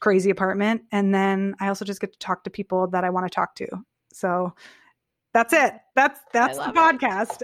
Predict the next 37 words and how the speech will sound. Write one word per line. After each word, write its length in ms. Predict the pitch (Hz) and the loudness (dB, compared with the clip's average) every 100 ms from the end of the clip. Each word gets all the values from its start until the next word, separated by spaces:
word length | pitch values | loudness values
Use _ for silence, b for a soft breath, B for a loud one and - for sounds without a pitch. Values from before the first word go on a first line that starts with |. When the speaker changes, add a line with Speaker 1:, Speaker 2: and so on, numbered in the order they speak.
| - | 0
Speaker 1:
And 560 | 233 233 240 233 233 254 | 2 4 2 2 -2 -4
<laughs> 40 | |
it 140 | 247 240 | -2 -2
is 220 | 240 - | -2 -8
so 420 | - - 233 247 | -10 -2 2 2
fun. 280 | 226 269 247 | 2 0 2
It 160 | 240 262 | 0 -2
would 180 | 285 | -4
be 100 | 262 | 0
like 240 | 339 349 269 | 2 2 2
this, 280 | 330 139 - | -2 -2 -8
right? 260 | 185 208 | -6 -4
Like, 160 | 220 214 | -6 -6
Speaker 2:
Yeah. 100 | 202 | -6
Speaker 1:
although 180 | 202 208 | -6 -6
probably 400 | 208 226 214 233 | -4 -4 0 0
not 240 | 214 208 | 0 0
as 180 | 214 208 | -2 -4
long 220 | 196 202 | -6 -4
as 100 | 214 | -6
this 180 | 254 - | -8 -8
one, 180 | 302 302 | -6 -4
because 400 | 247 226 202 - B B B 247 _ | -4 -4 -4 -8 B B B -20 _
I'm 160 | 214 220 | 0 2
usually 500 | 214 208 214 220 - - | 2 0 0 0 -4 -6
hiding 340 | 220 208 220 | -4 -2 -4
from 180 | 226 214 | -8 -6
children. 380 | - 214 175 294 - | -6 -6 -4 -4 -6
<laughs> 180 | - - | -12 -2
Speaker 2:
Right. 440 | - - 571 - - | 0 0 -6 -8 -10
<laughs> 60 | - - - 359 - - - - - - - - - - - - - B 508 494 440 | -12 -14 -8 -8 -6 -6 -6 -8 -10 -10 -12 -12 -16 -18 -20 -20 -20 B -16 -16 -18
Just 120 | - 330 | -20 -10
so 60 | |
you're 100 | 440 392 | -8 -6
not 180 | 285 | -6
doing, 260 | 254 240 226 | -4 -4 -2
like, 340 | 196 165 147 | -2 -2 -4